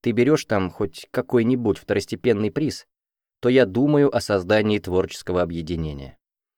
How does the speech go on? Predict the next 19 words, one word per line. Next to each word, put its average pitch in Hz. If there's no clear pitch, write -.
И 127
есть 151
у 110
меня 107
на 101
примете 120
грамотный 98
руководитель. 90
Если 110
у 104
тебя 110
все 107
получится, 127
то 101
ты 160
обеспечиваешь 107
студию 143
новым 120
оборудованием, 90